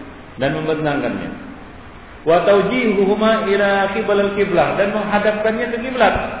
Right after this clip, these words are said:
Ya, bukan ke sini, bukan ke dalam.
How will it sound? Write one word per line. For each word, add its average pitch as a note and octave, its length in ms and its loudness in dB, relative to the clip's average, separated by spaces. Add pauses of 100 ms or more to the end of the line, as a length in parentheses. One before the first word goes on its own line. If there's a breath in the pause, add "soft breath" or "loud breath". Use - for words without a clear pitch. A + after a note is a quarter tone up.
(960)
Ya, B2+ 160 -4
bukan F#3 400 0
ke F#3+ 160 0
sini, F3 280 0 (920)
bukan E3+ 240 0
ke E3 80 0
dalam. E3 720 2